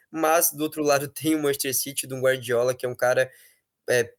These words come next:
praticamente imbatível em pontos corridos, né? Então, é... do Liverpool não tem muito que a gente pontuar negativamente nessa Premier League, foi realmente uma questão de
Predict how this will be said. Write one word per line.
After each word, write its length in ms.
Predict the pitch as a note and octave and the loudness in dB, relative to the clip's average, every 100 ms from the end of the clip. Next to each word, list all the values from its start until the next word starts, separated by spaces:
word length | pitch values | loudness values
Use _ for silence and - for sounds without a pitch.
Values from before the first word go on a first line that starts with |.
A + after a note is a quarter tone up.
| _ | _
praticamente 540 | - C#3 - D3 D3 D#3+ | 0 2 2 -2 -2 0
imbatível 520 | D#3 D#3 - D3+ D3+ | 2 2 0 -2 -2
em 40 | |
pontos 240 | D3 D3 - | -2 -4 -4
corridos, 340 | D#3+ B2 A2 | -4 -4 -4
né? 160 | A2+ A#2+ | -4 -4
Então, 500 | A#2+ C3 C3+ C#3+ - _ - | -2 -2 -2 -4 -10 _ -2
é... 560 | B2 B2 B2+ B2 B2 - _ _ _ _ _ | 2 4 4 4 2 -4 _ _ _ _ _
do 160 | D3+ F3+ | -8 -4
Liverpool 480 | F#3 G3 E3 C#3 C#3 | -2 0 -2 -4 -4
não 180 | D3 | -4
tem 200 | D3+ D#3 | -2 -2
muito 260 | D#3 D3+ D3+ | -2 -2 -4
que 80 | D#3 | -6
a 40 | |
gente 360 | D3 D3+ D#3+ D#3 - - _ | -4 -4 -6 -6 -12 -20 _
pontuar 500 | C#3 D3+ - D3 D3+ | -6 -6 0 4 4
negativamente 920 | D3+ D#3+ E3+ D#3+ D#3+ D#3+ C#3+ C#3+ C#3+ | 2 2 2 0 0 0 0 -2 -2
nessa 220 | C#3+ C#3 C#3 | -2 -2 -2
Premier 320 | C#3+ D3 C3+ | -2 -2 -2
League, 180 | A2 A2 | -6 -4
foi 140 | A2+ | -2
realmente 280 | A#2+ C3 C3 | 0 -2 -4
uma 100 | C3 | -4
questão 340 | C#3 - C#3 | -4 -4 -4
de 160 | C#3+ | -6